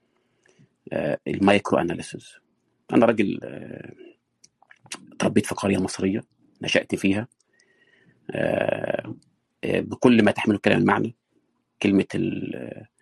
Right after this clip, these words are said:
المعاناة، آه، مع حياة المدينة، كلمة الاشتباك مع الناس العادية جدًا في حياتهم اليومية، الفلاحين، العمال،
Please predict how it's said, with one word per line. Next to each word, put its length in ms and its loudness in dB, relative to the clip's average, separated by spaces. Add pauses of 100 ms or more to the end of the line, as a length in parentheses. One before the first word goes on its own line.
(600)
المعاناة، 680 4 (760)
آه، 480 -6
مع 160 0
حياة 260 2
المدينة، 520 4 (360)
كلمة 280 2 (240)
الاشتباك 520 0
مع 100 2
الناس 240 2
العادية 360 2
جدًا 280 -4
في 100 -14
حياتهم 300 -4
اليومية، 420 2
الفلاحين، 640 -4 (920)
العمال، 600 2